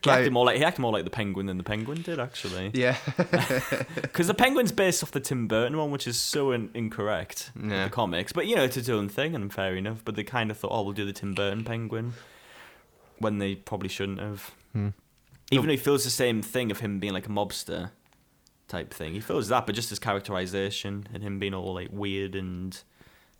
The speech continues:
Speaker 1: you know, he'd, he'd probably become deformed and look like Danny DeVito by the end or something.
Speaker 2: <laughs> Yeah.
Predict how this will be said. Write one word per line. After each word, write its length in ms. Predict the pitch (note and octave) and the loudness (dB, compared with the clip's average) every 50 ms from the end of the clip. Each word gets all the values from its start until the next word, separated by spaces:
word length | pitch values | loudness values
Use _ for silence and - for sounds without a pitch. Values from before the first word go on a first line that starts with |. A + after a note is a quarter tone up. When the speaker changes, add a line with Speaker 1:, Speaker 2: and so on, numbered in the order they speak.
| _ _ _ _ _ - | _ _ _ _ _ -8
Speaker 1:
you 120 | F#2+ F#2+ | -6 -4
know, 180 | F2+ F2 F2+ F2+ G2 A2 | -2 -2 -4 -4 -6 -6
he'd, 200 | G#2 F#2+ G2 G2 - - - | -6 -6 -6 -6 -8 -8 -8
he'd 120 | G#2+ A2+ | -4 -2
probably 160 | - B2 A2 | 0 0 0
become 260 | F#2 - - - G2 | -2 -4 -6 -6 -6
deformed 540 | F#2 - F2+ - F#2 F2 F2 F2+ F#2 F2+ F2+ F2+ | -6 -6 -6 -4 -4 -2 -2 -2 -4 -4 -4 -4
and 160 | F#2 F#2 F2+ | -6 -4 -4
look 200 | F2+ F2+ - - | -6 -8 -6 -8
like 140 | F2 E2 - | -8 -6 -6
Danny 200 | F2+ E2+ F2 F2+ | -6 -6 -6 -6
DeVito 380 | F2+ F#2 E2+ F2+ F2 E2 E2+ E2+ | -8 -6 -6 -6 -6 -6 -6 -6
by 160 | - E2+ F2 | -6 -6 -6
the 160 | F#2 F2+ F2 | -6 -4 -6
end 320 | F2+ F2+ F#2 F2+ F2+ - - - | -6 -6 -8 -8 -10 -12 -14 -8
or 80 | - - | -8 -8
something. 520 | - - - F2+ F#2 G2 - F#2 F2+ - A#3+ | -6 -6 -8 -8 -8 -8 -6 -4 -2 -2 0
Speaker 2:
<laughs> 20 | |
Yeah. 200 | C#4 C#4 G#3 G#2+ | 0 0 -2 -2